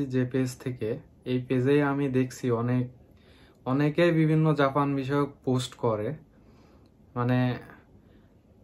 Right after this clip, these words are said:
অনেকে দেখাচ্ছে, নাম বলবো না আমি, ট্যুরিস্টে আসছে, দেখা যাচ্ছে এক বছরও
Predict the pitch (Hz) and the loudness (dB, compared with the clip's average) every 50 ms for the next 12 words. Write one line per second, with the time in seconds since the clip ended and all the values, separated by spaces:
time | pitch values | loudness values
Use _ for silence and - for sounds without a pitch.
0 | - - - 127 127 135 139 131 151 147 147 147 147 147 147 147 - - 160 156 | -20 -14 -8 -4 -4 -2 0 2 2 4 4 4 2 2 0 -2 -2 0 2 4
1 | 151 151 151 147 147 139 - - - - - - - - - - - 123 123 127 | 4 4 2 0 -2 -4 -6 -10 -14 -16 -18 -18 -18 -20 -16 -8 -4 0 2 4
2 | 135 139 143 143 143 143 139 135 135 131 131 123 117 107 104 107 143 156 - - | 4 4 4 4 4 4 4 4 2 2 2 0 0 -2 -2 -6 -6 -8 -10 -16
3 | - - - _ - - - - - - - - - 139 135 135 143 135 - - | -20 -20 -20 _ -20 -20 -20 -20 -20 -20 -14 -6 -2 0 0 2 0 0 0 0
4 | - 147 139 135 127 - - 147 139 131 127 127 127 127 127 127 127 - 139 131 | 2 4 4 2 2 0 -2 -2 0 2 2 2 2 2 2 0 0 0 2 2
5 | 123 120 120 131 135 127 - 143 139 143 139 | 2 2 0 -2 -2 -2 -2 0 2 2 4